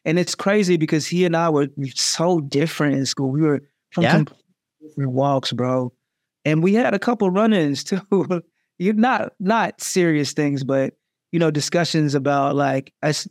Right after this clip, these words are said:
Speaker 1: you know, buddy, hey, that's just what happens
Speaker 2: Sure.
Speaker 1: when you're, you know what I mean? But, uh,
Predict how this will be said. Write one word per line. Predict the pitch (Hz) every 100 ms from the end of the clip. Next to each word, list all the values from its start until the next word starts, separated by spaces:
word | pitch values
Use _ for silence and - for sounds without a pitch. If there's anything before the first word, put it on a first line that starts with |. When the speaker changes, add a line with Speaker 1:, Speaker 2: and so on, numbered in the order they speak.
| -
Speaker 1:
you | 180 247
know, | 175 120
buddy, | 151 156 139
hey, | 156 175 180 _ _ _ 214
that's | 214
just | 240 208
what | 180
happens | 175 185 175 180
Speaker 2:
Sure. | 160
Speaker 1:
when | 151
you're, | 147 160 _ _ _ _
you | 165
know |
what | 170
I | 170
mean? | 180 185 180 170 _ _ _ _ -
But, | 196 202
uh, | 127